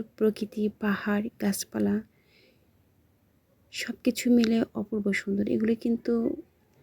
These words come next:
আলো জ্বলছে এগুলোর মধ্যে, অনেকে নিয়ে হয়তো পূজা করে। এক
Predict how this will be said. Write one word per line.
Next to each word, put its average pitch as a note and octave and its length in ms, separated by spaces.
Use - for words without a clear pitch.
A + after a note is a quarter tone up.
আলো G#3+ 220
জ্বলছে G3+ 400
এগুলোর G3 300
মধ্যে, G3+ 420
অনেকে G#3 280
নিয়ে G#3 180
হয়তো G#3 240
পূজা G3 280
করে। G#3 280
এক G#3+ 140